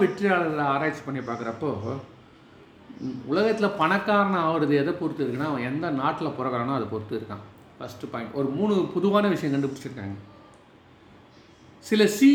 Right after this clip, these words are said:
இ ஓ ஆவறதுக்கு அவங்க பிறந்த மாசம் கூட காரணம். இதெல்லாம் ஒரு, ஒரு அப்சர்வேஷன்ஸ். இன்னொன்னு வந்து பேரு சுலபமா யார் யாருக்கு இருக்கோ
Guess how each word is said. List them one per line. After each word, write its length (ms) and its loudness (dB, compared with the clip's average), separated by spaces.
இ 100 10
ஓ 180 6
ஆவறதுக்கு 560 4
அவங்க 220 2
பிறந்த 340 -2
மாசம் 420 0
கூட 160 -2
காரணம். 440 -6
இதெல்லாம் 340 8
ஒரு, 160 6
ஒரு 160 4
அப்சர்வேஷன்ஸ். 680 -2
இன்னொன்னு 320 6
வந்து 300 4
பேரு 400 4
சுலபமா 640 4
யார் 240 4
யாருக்கு 340 2
இருக்கோ 260 0